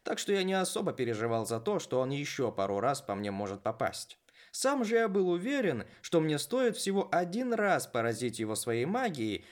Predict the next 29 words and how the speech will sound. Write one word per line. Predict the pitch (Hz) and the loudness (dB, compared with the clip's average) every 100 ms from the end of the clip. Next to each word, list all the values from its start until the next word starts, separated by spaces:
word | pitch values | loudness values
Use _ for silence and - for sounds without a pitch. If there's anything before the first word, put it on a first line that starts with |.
| - | -2
как | 165 175 | 0 0
от | 170 | 0
него | 202 269 | -2 -2
только | - 233 202 | 0 0 0
сапоги | - 180 180 127 | 0 0 0 0
останутся. | 101 - 104 95 92 101 92 92 _ _ | -2 0 -2 -4 -6 -4 -4 -6 _ _
Можно | 87 120 214 196 214 | -4 -2 0 0 -2
было | 139 160 170 | 0 0 0
поиграться. | 170 160 151 110 110 - 104 107 117 - _ _ _ _ - | 0 -2 -2 -2 -2 -4 -4 -4 -6 -18 _ _ _ _ 4
«Круг!» | 208 247 180 - - _ _ - | 8 8 8 -2 -16 _ _ -2
крикнул | 143 131 123 117 | -2 0 -2 0
я, | 113 165 202 - - - | 0 0 -2 -6 -12 2
и | 156 | 4
тут | 156 202 247 | 4 2 2
же | 190 202 | 0 2
часть | 185 160 131 | 2 2 0
воинов | 170 196 196 196 | 2 2 0 0
расступилась, | 185 190 196 190 139 131 120 117 - - | 0 2 0 2 2 2 0 -2 -10 -2
а | 123 | 0
часть, | 120 131 123 | 2 2 2
наоборот, | 143 147 196 131 120 | 2 2 2 2 0
усилила | 117 131 113 110 110 | -2 -2 -2 0 0
натиск, | 110 127 214 196 - - - | 0 0 0 -4 -6 -6 0
отталкивая | 151 - 139 120 123 110 104 | 0 4 2 2 0 0 0
лишних | 113 - 107 113 | -2 -4 -4 -2
игроков | 104 104 156 165 | -2 0 -2 0
подальше | 120 107 104 - | -2 -2 -2 -2
от | 104 | -4
меня. | 120 127 110 - | -2 -4 -4 -8